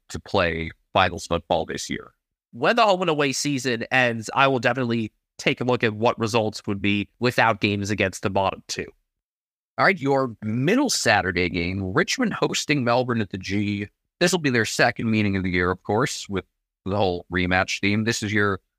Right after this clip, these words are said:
Speaker 1: typical Sunday mid-afternoon game, three twenty local time. It'll be one twenty A M on the East Coast of the United States, and it'll be ten twenty P M on Saturday night on the West Coast.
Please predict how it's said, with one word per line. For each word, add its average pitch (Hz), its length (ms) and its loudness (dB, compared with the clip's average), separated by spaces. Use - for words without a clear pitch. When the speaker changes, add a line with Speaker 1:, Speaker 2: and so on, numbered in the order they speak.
Speaker 1:
typical 175 520 0
Sunday 117 640 0
mid-afternoon 98 680 0
game, 92 340 -4
three 156 160 0
twenty 120 300 0
local 87 340 -2
time. 90 400 -2
It'll 113 120 0
be 107 160 2
one 160 260 0
twenty 120 320 0
A 104 180 4
M 95 200 2
on 90 120 0
the 101 160 -6
East 101 220 -4
Coast - 720 -2
of 107 60 0
the 101 80 4
United 98 320 2
States, 98 300 0
and 110 60 0
it'll 98 120 0
be 95 300 -4
ten 180 340 -2
twenty 165 320 0
P 101 180 -2
M 92 140 0
on 90 140 -4
Saturday 90 500 -4
night 95 320 -8
on 95 320 -2
the 101 60 -2
West - 280 -2
Coast. - 520 -10